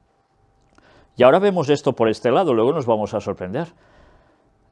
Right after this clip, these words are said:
El pasado mes de septiembre ha sido el más caluroso desde que se tienen registros fiables.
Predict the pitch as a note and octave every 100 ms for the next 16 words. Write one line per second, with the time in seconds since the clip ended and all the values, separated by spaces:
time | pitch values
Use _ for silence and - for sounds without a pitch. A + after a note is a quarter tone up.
0 | _ _ _ _ C3 C3 C#3 G#3 G#3 F#3
1 | E3+ F3 E3 G#3 G3 D#3 F#3+ F3 F3 F#3
2 | - E3 F3 F#3 F#3 E3+ D3+ D3+ D3+ C#3
3 | E3+ E3 D3 E3 D3+ E3+ - B2 A2+ F#3+
4 | C3 F2 -